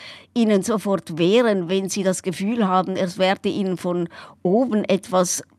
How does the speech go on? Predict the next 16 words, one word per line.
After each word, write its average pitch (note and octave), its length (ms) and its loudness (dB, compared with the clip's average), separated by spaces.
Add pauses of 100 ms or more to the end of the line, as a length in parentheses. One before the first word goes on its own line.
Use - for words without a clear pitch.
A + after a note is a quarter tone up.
(100)
vorgeschrieben, G#3+ 800 0
verboten G3 600 -2
oder F#3 260 0
vorenthalten. G3 1120 -2 (460)
Und A#3 340 2 (500)
ich A#3 200 -2
denke, B3+ 360 4
das B3+ 280 -2
ist A3 180 -4
der A3+ 160 0
Unterschied A3+ 580 -4
zwischen G#3 520 -4 (420)
Frühstücksflocken A#3 1120 0
und G#3 280 -2
Büchern. G#3+ 380 2
Denn G3+ 260 0